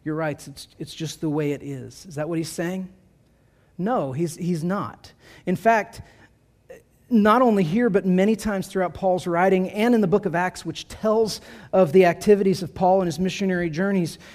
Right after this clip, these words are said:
and you read about his experiences, Paul argues strongly, very strongly, very, very strongly, that the fundamental core reality for every Christian is that they are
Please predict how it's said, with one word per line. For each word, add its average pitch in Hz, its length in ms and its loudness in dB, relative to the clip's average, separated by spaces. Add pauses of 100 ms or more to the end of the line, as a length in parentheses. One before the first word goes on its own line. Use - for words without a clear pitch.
(100)
and 180 80 0
you 190 60 4
read 202 160 4
about 190 220 4
his 147 100 -4
experiences, 220 640 0
Paul 220 240 2
argues 185 380 -2
strongly, 180 760 -4 (200)
very 180 360 2
strongly, 131 560 -6
very, 165 460 0
very 143 260 -2
strongly, 127 560 -8 (400)
that 175 400 2
the 180 80 0
fundamental 220 800 2 (160)
core 226 440 6
reality 185 680 2
for 165 320 -8
every 180 240 -2
Christian 123 840 -10 (960)
is 143 140 -8
that 175 220 -2
they 185 180 4
are 156 360 0